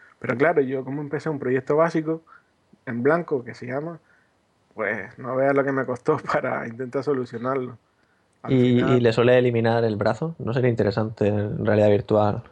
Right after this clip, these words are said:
Speaker 2: verte tu avatar? Quiero decir, para sentir
Speaker 1: Sí, bueno, pero es un poco
Speaker 2: hasta cierto
Speaker 1: complicado
Speaker 2: punto.
Speaker 1: porque, es un poco complicado porque requiere animaciones, ¿sabes?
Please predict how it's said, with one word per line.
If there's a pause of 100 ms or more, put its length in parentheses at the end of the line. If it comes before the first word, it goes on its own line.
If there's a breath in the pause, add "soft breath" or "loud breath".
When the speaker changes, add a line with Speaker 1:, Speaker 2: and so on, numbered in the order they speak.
(160)
Speaker 2:
verte
tu
avatar? (520)
Quiero
decir,
para
sentir
Speaker 1:
Sí,
bueno,
pero
es
un
poco
Speaker 2:
hasta
cierto
Speaker 1:
complicado
Speaker 2:
punto.
Speaker 1:
porque, (720)
es
un
poco
complicado
porque
requiere (1080)
animaciones,
¿sabes?